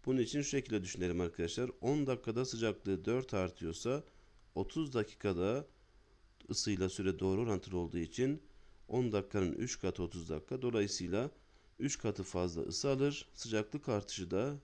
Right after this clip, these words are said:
dört iken üç katı fazla on iki olur. Dolayısıyla sıcaklık iki iken on iki arttığında arkadaşlar on dört derece, tabi buradaki derecemiz X derece sıcaklığı olur arkadaşlar sıvının.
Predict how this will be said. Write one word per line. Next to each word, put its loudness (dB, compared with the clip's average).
dört 2
iken 0
üç -4
katı -4
fazla -2
on 0
iki -2
olur. -2
Dolayısıyla 2
sıcaklık -4
iki -4
iken -2
on -2
iki -2
arttığında -2
arkadaşlar -2
on 2
dört -2
derece, 2
tabi -6
buradaki -6
derecemiz -2
X -8
derece -2
sıcaklığı 0
olur 2
arkadaşlar -2
sıvının. -2